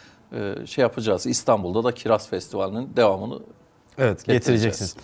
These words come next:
Speaker 2: Ee, şimdi Yeşilyurt Belediyesi'nin en önemli, prestijli projelerinden bir tanesi tarihi Yeşilyurt konakları. Buranın da hem konaklar hem müzeler,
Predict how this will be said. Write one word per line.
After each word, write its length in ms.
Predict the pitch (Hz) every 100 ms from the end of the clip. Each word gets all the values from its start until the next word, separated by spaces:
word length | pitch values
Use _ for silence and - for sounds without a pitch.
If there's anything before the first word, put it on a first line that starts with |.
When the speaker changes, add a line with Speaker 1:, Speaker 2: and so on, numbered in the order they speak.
| - - - -
Speaker 2:
Ee, 300 | 147 139 147
şimdi 240 | 143 202 190
Yeşilyurt 360 | 190 185 190
Belediyesi'nin 500 | 185 175 175 175 170
en 120 | 160 180
önemli, 640 | 156 127 120 135 156 120
prestijli 680 | 117 135 - 139 131 139 151
projelerinden 840 | - 127 110 113 104 110 127 139
bir 60 | 143
tanesi 600 | - 104 95 - 165 131 -
tarihi 340 | 127 127 131
Yeşilyurt 540 | 156 139 - 127 104 -
konakları. 600 | 90 85 - 98 143 160 - - - 147
Buranın 400 | 160 175 180 131
da 280 | 123 135 127
hem 160 | 143
konaklar 580 | 139 147 135 127 131 120
hem 160 | 127 127
müzeler, 680 | 127 113 127 120 117 -